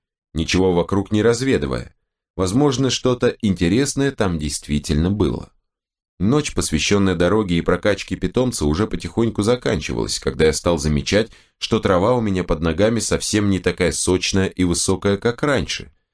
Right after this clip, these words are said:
Изредка встречающиеся деревья все больше напоминают уродливых скрючившихся карликов, а стрекота насекомых и криков птиц –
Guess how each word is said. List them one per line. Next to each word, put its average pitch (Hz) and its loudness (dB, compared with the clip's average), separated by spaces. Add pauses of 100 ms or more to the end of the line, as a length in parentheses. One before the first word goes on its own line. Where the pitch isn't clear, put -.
(320)
Изредка 78 0
встречающиеся 76 0
деревья 87 2
все 92 -4
больше 92 0
напоминают 87 0
уродливых 92 0
скрючившихся 92 -2
карликов, 80 -2 (340)
а 80 -2
стрекота 104 0
насекомых 85 0
и 92 0
криков - -2
птиц – - -4